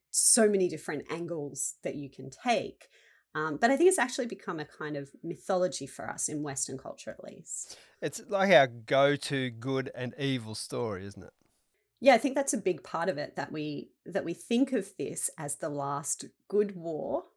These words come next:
Speaker 1: um, or maybe even the only good war that we have to look back on, where it was, you know, so clearly good guys, bad guys, it was worth fighting, um, and it was a definitive victory for the good guys.
Speaker 2: Yeah, and I, I wanna say that's true.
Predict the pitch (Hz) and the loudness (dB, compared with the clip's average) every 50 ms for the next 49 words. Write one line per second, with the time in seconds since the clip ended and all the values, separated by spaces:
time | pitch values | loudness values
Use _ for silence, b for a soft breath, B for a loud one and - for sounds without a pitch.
0 | - - 160 151 147 147 139 147 - 202 202 185 170 190 190 214 233 202 190 165 | -18 -12 -10 -8 -8 -6 -8 -6 -2 0 0 2 2 2 2 4 4 4 2 2
1 | 160 156 151 - 165 190 233 226 202 170 - - 175 147 127 127 139 135 135 139 | -2 -6 -4 0 2 4 6 6 4 4 0 -2 -6 -6 -6 -6 -6 -4 -4 -4
2 | 139 - 135 147 139 143 143 131 - 160 139 131 131 - 123 131 139 - 143 139 | -4 -6 -6 -6 -6 -6 -8 -8 -8 -8 -8 -8 -8 -8 -8 -8 -8 -8 -10 -10
3 | 131 - 151 147 - - 131 135 - - B B B B B B B 196 185 160 | -8 -8 -8 -8 -6 -8 -6 -6 -6 -8 B B B B B B B -2 -2 0
4 | 151 151 - 214 214 214 214 - 185 160 151 147 143 147 151 156 - _ _ _ | 0 2 2 4 2 2 2 -2 -4 -2 -2 -2 -4 -4 -6 -8 -12 _ _ _
5 | _ _ _ _ _ - 160 151 - 170 165 165 165 170 160 - - - 147 139 | _ _ _ _ _ -8 -8 -4 -2 -2 0 0 0 -2 -2 -4 -4 -4 -4 -4
6 | 147 147 - 143 143 143 139 143 143 143 143 - - - 151 - 139 131 131 - | -4 -2 -4 -2 -2 -2 -2 -4 -4 -6 -6 -6 -6 -8 -6 -6 -6 -6 -6 -8
7 | - 151 143 151 160 160 165 165 - - - 156 143 139 143 143 139 139 143 143 | -10 -10 -8 -4 -2 -2 -4 -4 -6 -6 -4 -4 -4 -4 -4 -6 -6 -6 -6 -6
8 | 147 147 - - _ - - 147 139 139 135 127 - - 175 175 196 190 - 185 | -6 -8 -10 -12 _ -12 -10 -8 -8 -8 -8 -10 -10 -8 -4 -4 -2 -2 -2 -2
9 | 180 185 160 147 - - - - - - 147 147 156 160 165 151 143 147 - - | -4 -4 -6 -8 -12 -14 -14 -12 -10 -10 -8 -8 -8 -8 -8 -8 -10 -10 -12 -12
10 | - - - - 269 262 262 269 269 262 285 269 - - - - 147 147 151 131 | -12 -10 -8 -6 -4 -4 -2 -4 -4 -4 -6 -8 -8 -10 -10 -10 -8 -8 -10 -12
11 | - - - 165 202 196 - - - - 196 208 214 214 233 240 233 - - - | -12 -10 -8 -8 -6 -6 -6 -8 -8 -6 -6 -6 -6 -6 -6 -8 -8 -10 -12 -14
12 | - _ _ b b b b b b b b b b b b - 202 214 240 247 | -16 _ _ b b b b b b b b b b b b -2 0 2 2 2
13 | 208 - 254 269 277 294 294 269 220 - - 151 131 127 117 110 98 - - - | 0 0 0 0 2 4 4 2 2 2 4 4 4 4 2 0 -4 -6 -10 -14
14 | - - - - 156 190 220 202 120 | -14 -10 -8 -6 -4 -2 -2 -2 -4